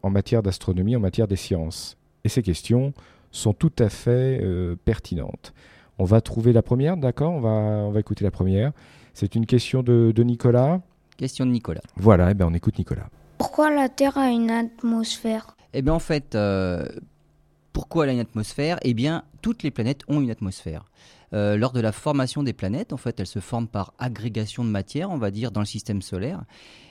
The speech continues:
Speaker 2: Et ça forme des boules de plus en plus grosses. Euh, au centre de ces boules, puisqu'il y a des chocs entre les petits, les petits morceaux qu'on appelle des pla-, planétésimaux, en fait, hein, c'est des petits blocs de roche qui viennent de plus en plus gros, ils se percutent, ça fait de la chaleur,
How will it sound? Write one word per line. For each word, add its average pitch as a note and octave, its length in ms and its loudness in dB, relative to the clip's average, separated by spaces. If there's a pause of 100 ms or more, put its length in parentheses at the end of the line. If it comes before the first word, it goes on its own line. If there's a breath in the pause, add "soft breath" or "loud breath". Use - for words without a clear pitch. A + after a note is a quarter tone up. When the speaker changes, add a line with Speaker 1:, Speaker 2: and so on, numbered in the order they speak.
(160 soft breath)
Speaker 2:
Et C#3 100 2
ça C#3 140 0
forme C#3+ 220 2
des C3+ 100 4
boules C3+ 260 0
de B2+ 100 2
plus A2+ 220 -8
en A2+ 80 -2
plus G#2 160 -10
grosses. B2 420 -10 (560 soft breath)
Euh, A2 160 0
au D3 120 0
centre G3 300 -6
de C#3 80 0
ces C3+ 180 -4
boules, C3+ 220 0
puisqu'il B2 380 -8
y G#2+ 60 -2
a G#2+ 40 -2
des G#2 140 -4
chocs - 360 -6
entre G#2+ 220 -8
les F#2+ 80 -2
petits, G#2 640 -6
les F#2+ 80 -6
petits - 260 -8
morceaux B2+ 300 -4
qu'on A#2 160 -6
appelle F#2 180 -8
des F2+ 160 -8
pla-, C3 220 -4 (260)
planétésimaux, C#3 800 -4
en A2+ 80 -8
fait, - 320 -10
hein, D#3 80 -4
c'est C#3+ 120 -6
des G2 120 -4
petits - 160 -8
blocs D3 180 2
de B2+ 80 0
roche B2 240 0
qui - 80 -10
viennent G#2 160 -2
de C3+ 80 0
plus B2 220 -6
en G#2 60 -2
plus - 140 -10
gros, A2 280 -6 (320 soft breath)
ils F3+ 120 -2
se E3+ 120 -6
percutent, E3 540 -6
ça F#3 120 -4
fait F#3 160 -6
de D3 80 -6
la B2+ 80 -2
chaleur, A#2+ 500 -4